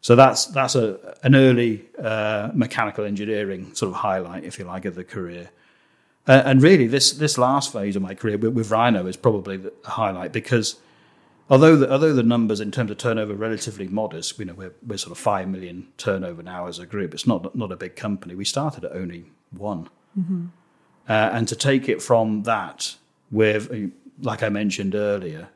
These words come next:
Speaker 1: starting with the business, all the initiatives for innovation and what, how we gonna, will come from me.
Speaker 2: Mm-hmm.
Speaker 1: Now they don't.
Speaker 2: Mm.
Speaker 1: So having pulled together a team that, that can do that on its own, it has its own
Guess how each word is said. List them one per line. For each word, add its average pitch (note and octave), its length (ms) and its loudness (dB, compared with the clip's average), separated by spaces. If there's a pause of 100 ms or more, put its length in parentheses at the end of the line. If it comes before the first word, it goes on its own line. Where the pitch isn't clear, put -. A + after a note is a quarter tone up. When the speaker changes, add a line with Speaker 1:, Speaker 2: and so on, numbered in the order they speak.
(120)
Speaker 1:
starting A#2 480 0
with G2 100 -4
the F#2+ 80 -10
business, F#2 580 -10 (760)
all B2+ 280 8
the G#2+ 80 0
initiatives G#2 500 -4
for G#2+ 160 -8
innovation G#2 640 -4
and F#2 80 -12
what, G2 160 -2
how G#2+ 100 -4
we G2+ 80 -8
gonna, F2+ 120 -10 (100)
will G#2+ 140 -4
come G#2 260 -2
from F#2+ 260 -8
me. F2 360 -10
Speaker 2:
Mm-hmm. F3 280 -2 (120)
Speaker 1:
Now A2+ 200 2
they G2 120 -4
don't. F2 400 -6 (200)
Speaker 2:
Mm. D#3 280 -4 (140)
Speaker 1:
So G#2+ 260 -4
having A2+ 480 2 (180)
pulled B2+ 240 6
together A2 340 -4
a F#2+ 60 -4
team G#2+ 360 -2
that, - 220 -8
that G2+ 120 -2
can G#2 140 -6
do A2 180 0
that G2+ 160 -4
on G#2 140 -8
its F2+ 140 -6
own, G#2 160 0
it F#2 80 -8
has G#2 200 -8
its E2+ 160 -8
own G2+ 380 -4